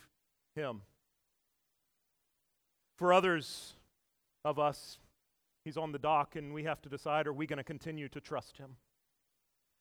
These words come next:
Are we gonna continue to follow him even when it's difficult and even when it's hard and even when it means not getting our way? Our response to this trial,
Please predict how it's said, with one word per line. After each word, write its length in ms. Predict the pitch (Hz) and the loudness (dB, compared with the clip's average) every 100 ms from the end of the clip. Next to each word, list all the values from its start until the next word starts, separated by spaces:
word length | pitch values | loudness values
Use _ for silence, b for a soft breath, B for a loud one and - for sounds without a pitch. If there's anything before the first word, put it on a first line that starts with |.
| _ | _
Are 60 | 190 | 0
we 120 | 208 | 2
gonna 200 | 226 208 | 4 2
continue 420 | 220 190 208 226 | 2 0 0 2
to 80 | 202 | 0
follow 400 | - 220 233 233 | 2 6 8 10
him 220 | 208 214 | 8 6
even 220 | 208 220 220 | 4 2 0
when 120 | 220 | 0
it's 140 | - | 0
difficult 500 | 196 185 214 220 208 | -2 0 4 6 6
and 100 | 202 | 6
even 280 | 214 247 233 | 4 4 2
when 100 | 226 | 2
it's 140 | 214 | 0
hard 260 | - 233 254 B B | 6 8 8 B B
and 140 | 208 | 2
even 360 | 220 247 254 233 | 4 4 4 4
when 100 | 220 | 2
it 100 | 220 | 4
means 320 | 214 240 160 | 4 4 4
not 200 | 214 175 | 4 6
getting 260 | 208 226 202 | 6 6 4
our 120 | 180 | 4
way? 460 | 196 202 220 185 - _ _ _ _ _ _ _ _ _ _ _ _ _ _ _ _ _ _ _ _ _ _ _ _ _ _ _ _ _ _ _ - | 6 8 6 4 -6 _ _ _ _ _ _ _ _ _ _ _ _ _ _ _ _ _ _ _ _ _ _ _ _ _ _ _ _ _ _ _ -6
Our 80 | 175 | -4
response 720 | 165 - 165 127 - - - - - _ _ _ _ _ _ _ _ _ _ - | -4 -4 -4 -6 -8 -16 -16 -20 -20 _ _ _ _ _ _ _ _ _ _ -12
to 60 | 151 | -8
this 180 | - | -8
trial, 400 | - 165 123 123 | -2 2 4 2